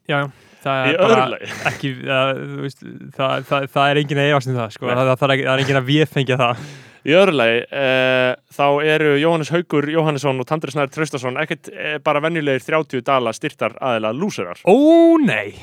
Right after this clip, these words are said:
Speaker 1: ó nei, þeir eru þrefaldir og rúmlega það.
Speaker 2: Kings. Og þeir eru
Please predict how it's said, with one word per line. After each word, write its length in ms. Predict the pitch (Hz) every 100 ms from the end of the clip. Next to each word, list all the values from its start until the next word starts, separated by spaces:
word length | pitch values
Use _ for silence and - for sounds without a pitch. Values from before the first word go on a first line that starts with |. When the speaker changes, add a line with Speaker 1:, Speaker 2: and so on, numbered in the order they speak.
| -
Speaker 1:
ó 160 | 165 196
nei, 320 | 139 113 104 -
þeir 320 | 160 175 196
eru 400 | 165 190 170 160
þrefaldir 960 | - - 180 269 - 127 117 117 - - _
og 260 | 151 156 160
rúmlega 560 | 190 226 143 98 92
það. 360 | 98 147 - - _ _
Speaker 2:
Kings. 560 | 160 127 - - - _
Og 80 | 117
þeir 160 | 143 156
eru 320 | 175 160